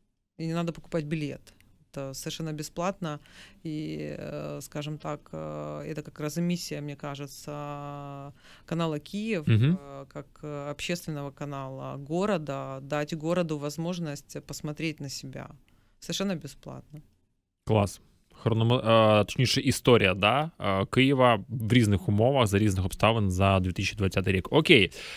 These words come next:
Speaker 2: А, ті, хто менше знайомі з твоєю творчістю, да, а ви знімаєте художнє кіно?
Speaker 1: Да.
Speaker 2: Таке питання. Все, коротко, ясно.
Speaker 1: Да.
Speaker 2: Е, так, ну, я,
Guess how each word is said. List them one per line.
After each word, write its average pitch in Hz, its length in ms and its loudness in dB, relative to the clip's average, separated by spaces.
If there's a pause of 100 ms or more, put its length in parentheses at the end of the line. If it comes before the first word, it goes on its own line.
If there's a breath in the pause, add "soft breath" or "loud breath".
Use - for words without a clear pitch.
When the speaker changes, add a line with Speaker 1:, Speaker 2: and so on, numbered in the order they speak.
(140)
Speaker 2:
А, 135 520 8
ті, 208 100 -2
хто 202 200 6
менше 180 380 6
знайомі 127 420 6
з 107 80 0
твоєю 131 400 8
творчістю, 190 720 6
да, 170 360 8
а 139 120 10
ви 156 140 10
знімаєте 175 460 2
художнє 139 420 0
кіно? - 300 -8 (200)
Speaker 1:
Да. 208 140 -4 (120)
Speaker 2:
Таке - 180 -12
питання. - 480 -10 (920)
Все, 113 160 -2 (100)
коротко, - 380 -10
ясно. - 320 -8 (680 loud breath)
Speaker 1:
Да. 135 260 4
Speaker 2:
Е, 120 120 2
так, 113 260 8
ну, 175 240 8
я, 170 460 8